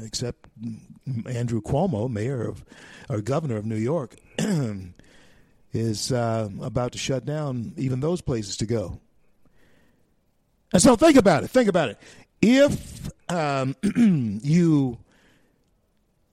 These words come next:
eliminate the places to go, then you limit the range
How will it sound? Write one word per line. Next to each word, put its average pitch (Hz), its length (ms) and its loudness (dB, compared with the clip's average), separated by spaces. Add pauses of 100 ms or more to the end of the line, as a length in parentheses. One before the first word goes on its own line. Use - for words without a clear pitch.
(360)
eliminate 190 1000 0 (1800)
the 151 180 4
places 190 520 4
to 135 140 -2
go, 107 840 -6 (2500)
then 170 640 2 (540)
you 156 880 4
limit 160 800 0 (2500)
the 139 240 8
range 151 880 0